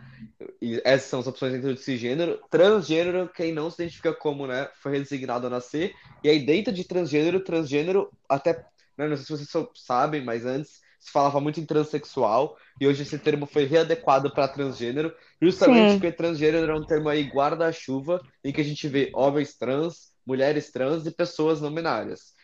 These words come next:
Speaker 1: Então, enfim, é um guarda-chuva
Speaker 2: Certo, então,
Speaker 1: amplo.
Speaker 2: no caso, não
Speaker 1: Aí
Speaker 2: binarismo entra dentro da identidade de gênero, seria isso?
Speaker 1: Exatamente, porque daí é uma pessoa
Speaker 2: Certo,
Speaker 1: trans não binária,
Speaker 2: perfeito.
Speaker 1: né? Então, uma
Speaker 2: Alright,
Speaker 1: pessoa
Speaker 2: ok.
Speaker 1: que não se identifica com como nasceu,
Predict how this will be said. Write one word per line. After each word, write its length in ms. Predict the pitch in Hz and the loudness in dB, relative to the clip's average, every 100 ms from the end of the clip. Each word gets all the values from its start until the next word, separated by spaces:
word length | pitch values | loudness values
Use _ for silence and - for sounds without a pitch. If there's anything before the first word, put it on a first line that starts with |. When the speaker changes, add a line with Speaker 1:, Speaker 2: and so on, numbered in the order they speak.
| _ | _
Speaker 1:
Então, 440 | 117 110 120 123 135 | -14 -4 -4 -2 -6
enfim, 340 | - 120 107 | -6 -8 -8
é 80 | - | -10
um 80 | 110 | -6
guarda-chuva 400 | 120 123 123 262 | -4 -4 2 8
Speaker 2:
Certo, 140 | 220 269 | 8 8
então, 180 | 262 277 | 8 8
Speaker 1:
amplo. 100 | 285 | 8
Speaker 2:
no 80 | 294 | 8
caso, 300 | 294 262 277 | 8 8 8
não 160 | 277 | 6
Speaker 1:
Aí 60 | 294 330 | 8 8
Speaker 2:
binarismo 640 | 302 285 262 269 294 320 | 10 8 8 8 8 8
entra 300 | 277 277 302 | 8 8 8
dentro 340 | 262 277 294 | 8 6 6
da 140 | 294 294 | 6 8
identidade 480 | 277 277 262 269 254 | 8 6 6 6 6
de 80 | |
gênero, 420 | 277 277 214 196 190 | 6 8 8 6 4
seria 340 | 240 220 220 | 8 10 10
isso? 360 | 226 269 - 339 - _ _ _ | 10 6 2 0 -2 _ _ _
Speaker 1:
Exatamente, 920 | - 139 127 120 156 175 196 139 127 | 2 2 4 2 2 0 -2 -4 -6
porque 180 | 107 - | -8 -2
daí 120 | 120 | 0
é 20 | 131 | 2
uma 120 | 131 | 2
pessoa 280 | 147 - 143 | 0 0 4
Speaker 2:
Certo, 360 | 247 214 220 | 6 6 6
Speaker 1:
trans 20 | |
não 140 | 165 240 | 6 6
binária, 80 | - | 8
Speaker 2:
perfeito. 380 | 262 202 226 | 6 6 4
Speaker 1:
né? 60 | - | 2
Então, 40 | |
uma 60 | 226 | 4
Speaker 2:
Alright, 340 | 220 220 185 | 6 8 6
Speaker 1:
pessoa 260 | 165 - - | 4 2 0
Speaker 2:
ok. 300 | 220 233 185 | 4 4 4
Speaker 1:
que 80 | 147 | 4
não 120 | 143 | 0
se 60 | 143 | 0
identifica 400 | 156 - - 147 | -6 -6 -4 -4
com 160 | 147 | -4
como 220 | 143 139 135 | -6 -6 -4
nasceu, 500 | 135 - 127 147 | -6 -4 -4 -4